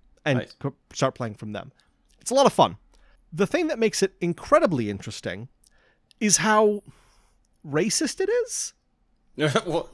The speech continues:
Speaker 2: this took a turn.
Speaker 1: It did. And I don't, I don't know whether to call it racist or not. Um, <laughs> it's, it's hard to explain. So each of the World Brothers that you find is from a different country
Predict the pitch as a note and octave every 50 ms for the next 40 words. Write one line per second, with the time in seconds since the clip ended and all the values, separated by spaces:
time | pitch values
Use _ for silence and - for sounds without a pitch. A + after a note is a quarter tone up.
0 | - - _ - - F#2 - - C3+ - C3 - - E3+ G#3 G#3 C#3 B2+ - -
1 | - - C#4 D#4+ - - F#3 - E4 E4 A3+ D#3 C3 - - - - _ _ _
2 | _ _ _ - C4 B3+ C4 C4+ G3+ - D4+ D#4 - - - - - - - F#3
3 | A3 A#3+ E3+ - B3 A#3+ G#3 G3+ G#3 G#3+ G#3 F3 F#3 E3+ D#3 E3+ E3 - - -
4 | - - D#3+ C#3 C#3+ - C3+ C#3 C3 B2 A#2+ - - A#2 - - A#2+ A2+ G#2+ G#2
5 | G2+ G2 F2+ F2 C2+ - - _ _ _ _ _ - D#3 D3 C#3 C3+ C3 B2+ B2
6 | C#3+ _ _ _ _ _ _ _ _ _ _ _ _ _ - G#3 - - D#4+ G4
7 | - C4 G#3+ - - - B3 A3 - G3+ - A#3+ B3 B3+ G3 A3 G#3+ - - -
8 | - - E3+ D#3 B2+ A2+ G#2+ - - - - - _ - - - - G#3+ G3+ G3+
9 | - _ _ _ _ _ _ _ _ _ _ - B3+ C4 - - D4+ D#4+ - D#4
10 | D4 A3+ G3+ G3 G3 F#3+ E3 - F#3 E3+ D#3 E3 D#3 - - - - D3 C#3+ C#3
11 | - - - D3 B2+ A#2+ A2 G2+ G2 G2+ - - _ _ _ _ _ - - D#3
12 | C3 B2+ B2 B2 A#2+ A2+ G#2 - - - - - _ _ _ _ _ _ - -
13 | A3+ A3+ F#3 D#3+ E3 - F3+ - - - - - G3 D#3+ - - - - - -